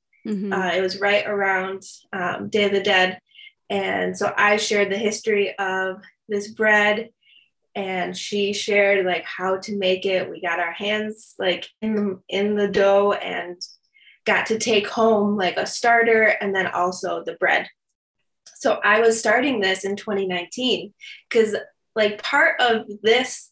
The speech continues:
Speaker 2: like, is, is very much, um, teaching and inviting people into this process. Like, it's very personal. You wanna be able to have conversations. Um,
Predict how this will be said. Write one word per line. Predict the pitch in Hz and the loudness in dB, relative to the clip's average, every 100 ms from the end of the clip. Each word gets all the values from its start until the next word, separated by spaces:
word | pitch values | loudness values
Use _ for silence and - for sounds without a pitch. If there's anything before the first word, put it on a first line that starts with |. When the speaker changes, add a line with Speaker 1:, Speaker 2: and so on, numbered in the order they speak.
| _ | _
Speaker 2:
like, | 220 208 | 0 2
is, | - 214 214 - _ | 2 0 0 -8 _
is | 226 214 208 | 0 0 0
very | 208 214 240 | 0 2 2
much, | 226 208 202 - - _ _ _ _ _ _ | 0 -2 -2 -8 -12 _ _ _ _ _ _
um, | 214 196 185 175 180 - _ _ _ _ _ - | -6 -4 -2 -4 -10 -16 _ _ _ _ _ -6
teaching | 269 311 453 - 214 196 185 226 - _ _ _ _ _ _ _ - | 2 2 2 2 2 2 0 -6 -12 _ _ _ _ _ _ _ 0
and | 226 | 2
inviting | 220 214 208 226 269 320 277 | 4 2 2 2 4 2 0
people | 254 240 233 220 - | -4 -10 -2 -2 2
into | 226 226 247 247 - 226 214 214 202 202 202 202 | 4 4 2 -2 -8 -4 0 2 4 2 -2 -2
this | 196 190 - - | -2 -2 -6 -10
process. | 208 226 339 - 190 180 - - - _ | -2 0 0 -2 -6 -6 -12 -20 -20 _
Like, | 214 202 | -6 -4
it's | 202 | -6
very | 202 214 226 226 226 220 214 | -4 0 4 4 2 0 -6
personal. | - 277 311 226 185 | -4 -4 -2 -4 -2
You | 190 | -2
wanna | 180 202 202 214 | -2 -2 -2 -2
be | 214 202 | -2 -4
able | 202 | -4
to | 196 | -8
have | 196 202 196 | -4 -4 -4
conversations. | 220 196 185 - 202 208 202 190 185 _ - - - - - _ | -8 -6 -8 -2 -2 -2 -6 -10 -12 _ -20 -20 -18 -18 -20 _
Um, | 208 196 185 202 | -4 -2 -2 -6